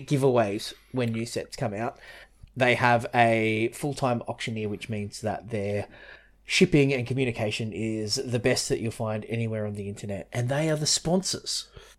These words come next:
proud sponsors of the Magic Beans podcast and our tournament series. So I think we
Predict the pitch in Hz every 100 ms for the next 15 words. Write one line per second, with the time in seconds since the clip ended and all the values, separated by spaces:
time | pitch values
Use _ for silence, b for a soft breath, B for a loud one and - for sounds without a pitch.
0 | - 117 - 240 247 208 - 107 - -
1 | - - 135 123 120 120 120 123 120 113
2 | - 107 110 80 - - 120 117 110 104
3 | 104 - 107 101 - - 85 73 78 -
4 | - - 117 117 113 B B B B 147
5 | 143 226 311 - 165 165 160 156 156 151
6 | 143